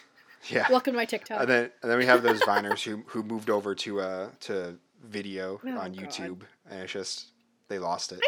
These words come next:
Speaker 2: guess some, some Viners made, like, a, like, did Liza Koshy start on Vine, or did she start on Musical.ly?
Speaker 1: I don't know.
Speaker 2: I only knew
Speaker 1: I think,
Speaker 2: her
Speaker 1: I think probably Musical.ly, but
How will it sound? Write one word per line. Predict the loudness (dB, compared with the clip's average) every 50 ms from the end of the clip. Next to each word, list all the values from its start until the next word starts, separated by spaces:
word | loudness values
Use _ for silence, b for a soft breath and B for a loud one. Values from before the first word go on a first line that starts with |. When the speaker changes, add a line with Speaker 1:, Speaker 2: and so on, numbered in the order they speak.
| 6 6
Speaker 2:
guess | 6 6 2
some, | 0 0 0 0
some | -4 0 0 0 0 2
Viners | 2 2 2 2 0 -2 -4 -2
made, | -2 -4 -2 0
like, | 0 0 0
a, | 0 0 0 -2 -4 -6 _ _ _ _ _ _ _ _ _ _ _ _ _ _ _ _ _ _ _ _
like, | 0 0 0 0 0 _ -12 -8 0
did | 0 2 2
Liza | 2 2 2 4 2
Koshy | 2 2 2 2 2 4 4 2
start | 4 6 4 4 4
on | 4 2 2 2 2
Vine, | 2 0 0 2 2 2 2
or | 2 2
did | -2 -4 -6
she | -6 -6
start | -2 0 0 0 0
on | -2 -4
Musical.ly? | -4 -4 -4 -4 -6 -8 -8 -8 -8 -8 -12 _ _ _ _ _ _ _ -20 -10 _ 2
Speaker 1:
I | 2 2
don't | 2 2 0 0 0
know. | -2 -2 -4 -4 -6 -2
Speaker 2:
I | 4 4 6
only | 6 4 2 0 2
knew | 4 6 6
Speaker 1:
I |
think, | 6 6 6 6
Speaker 2:
her | 4
Speaker 1:
I | 4
think | 2 2 0 -4 -6 -6 -2
probably | -2 -2 -2 -4 -10
Musical.ly, | -16 -16 -18 -18 -14 -14 -14 -12 -14 -14
but | -16 -16 -18 -18 -20